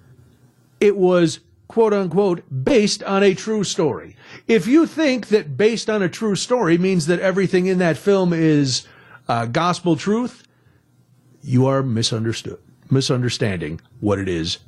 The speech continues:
to watch a drama. Also, she won the award for her work in that film. She didn't win her a, a humanitarian award for her work as Leanne Tui.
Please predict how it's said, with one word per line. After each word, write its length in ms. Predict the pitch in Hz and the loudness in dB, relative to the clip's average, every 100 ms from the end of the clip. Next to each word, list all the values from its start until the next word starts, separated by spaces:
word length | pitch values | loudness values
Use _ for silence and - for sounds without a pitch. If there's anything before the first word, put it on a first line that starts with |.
| - | -4
to 100 | 110 | 0
watch 420 | 85 80 - - _ _ _ - _ _ _ _ - | 0 -2 -8 -14 _ _ _ -20 _ _ _ _ -6
a 100 | - | -2
drama. 400 | 165 160 120 64 - _ _ _ _ _ _ _ _ - | -2 -2 -4 -8 -20 _ _ _ _ _ _ _ _ 0
Also, 560 | 302 - 208 214 220 - | 0 2 2 2 -2 -8
she 240 | - 302 | 0 2
won 220 | 294 294 | 4 2
the 80 | 269 | 2
award 460 | 233 208 226 226 180 | 4 6 4 4 -2
for 360 | _ - 233 214 | _ -4 0 2
her 180 | 190 208 | 2 0
work 560 | 151 196 196 180 - _ _ _ _ _ - | 2 2 2 -2 -16 _ _ _ _ _ 0
in 240 | 214 202 | 2 2
that 220 | 196 185 175 | 2 -2 -2
film. 380 | 175 117 80 - _ _ | -4 -4 -8 -20 _ _
She 240 | - - 294 | -2 2 4
didn't 440 | 294 302 269 254 | 4 0 -2 -2
win 160 | 240 262 | 0 4
her 200 | 214 226 | 4 4
a, 80 | 196 175 - | 2 0 -6
a 180 | 180 156 | 0 0
humanitarian 880 | 131 196 220 214 185 240 247 175 151 | 0 2 2 2 0 0 2 2 2
award 500 | 127 120 127 175 185 - - _ | 0 -2 0 -2 -4 -14 -20 _
for 680 | - 190 175 170 160 151 - _ | -4 4 6 6 4 0 -4 _
her 200 | - 190 | -2 2
work 500 | 151 160 190 190 - _ _ - | 2 2 0 -4 -16 _ _ -6
as 280 | 147 151 131 | -2 -2 0
Leanne 400 | 160 156 143 123 | 2 2 2 -4
Tui. 360 | 151 147 214 | -2 -2 -2